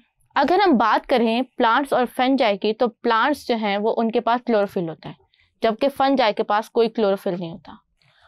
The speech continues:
प्लांट्स के होते हैं उनमें से कुछ प्लांट्स के जो सेल्स होते हैं उनके पास फ्लैजिला होता है, फ्लैजिला यानी कि मूवमेंट, जबकि फंजाई के पास फ्लैजिला नहीं होता। फंजाई के पास फ्लैजिला क्यों नहीं होता?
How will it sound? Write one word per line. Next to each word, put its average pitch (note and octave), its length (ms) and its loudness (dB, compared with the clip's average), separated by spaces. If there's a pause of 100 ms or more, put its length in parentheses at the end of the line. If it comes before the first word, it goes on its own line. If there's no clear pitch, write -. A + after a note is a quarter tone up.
(220)
प्लांट्स C#4 420 0
के F4+ 100 2
होते C#4 260 2
हैं C4 80 4
उनमें C4 240 2
से D4+ 100 -2
कुछ D4+ 200 -2
प्लांट्स B3+ 420 -2
के C#4 120 0
जो C4+ 100 0
सेल्स C4+ 320 0
होते B3+ 200 0
हैं - 80 0
उनके A3+ 220 -4
पास A#3 280 -2 (100)
फ्लैजिला G#3 400 0
होता F3+ 220 -8
है, F#3 60 -12
फ्लैजिला A3 360 0
यानी G#3 260 0
कि A3+ 120 0
मूवमेंट, F#3+ 500 -2 (600)
जबकि D#4+ 340 2
फंजाई C4 420 2
के C#4 100 0
पास A#3 280 0
फ्लैजिला G#3+ 440 0
नहीं G#3 280 -2
होता। E3 360 -8 (800)
फंजाई D4+ 300 2
के F4+ 100 2
पास D#4+ 220 0
फ्लैजिला C#4 400 2
क्यों C#4+ 260 0
नहीं E4 200 2
होता? C4 320 0